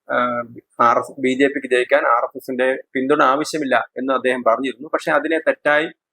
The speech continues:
വ്യാഖ്യാനിക്കുകയോ അല്ലെങ്കിൽ ആർ എസ് എസിന്റെ അണികളിൽ തന്നെ ഒരു അതൃപ്തി ഉണ്ടാവുകയൊക്കെ ചെയ്തിരുന്നു.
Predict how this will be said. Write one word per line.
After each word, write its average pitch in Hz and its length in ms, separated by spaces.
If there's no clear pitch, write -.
വ്യാഖ്യാനിക്കുകയോ 143 680
അല്ലെങ്കിൽ 131 260
ആർ 120 180
എസ് - 100
എസിന്റെ 127 260
അണികളിൽ 151 440
തന്നെ 131 280
ഒരു 127 100
അതൃപ്തി 135 400
ഉണ്ടാവുകയൊക്കെ 117 420
ചെയ്തിരുന്നു. 117 480